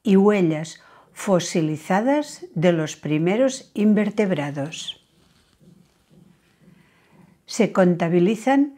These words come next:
cerca de novecientos noventa mil animales invertebrados. Los clasificaremos en dos grupos principales: los vertebrados con protección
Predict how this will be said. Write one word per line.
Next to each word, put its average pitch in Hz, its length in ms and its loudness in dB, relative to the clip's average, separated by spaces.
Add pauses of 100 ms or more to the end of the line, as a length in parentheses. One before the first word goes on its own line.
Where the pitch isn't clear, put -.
(260)
cerca 226 480 0
de 208 160 4
novecientos 208 800 0
noventa 165 540 0
mil 233 400 0 (380)
animales 175 800 0 (120)
invertebrados. 165 1300 -2 (3250)
Los 196 220 4
clasificaremos 202 1120 2
en 202 140 0
dos 220 180 2
grupos 247 500 2
principales: 151 1080 -4 (640)
los 185 180 4
vertebrados 180 960 -2 (200)
con 170 200 4
protección 165 880 -2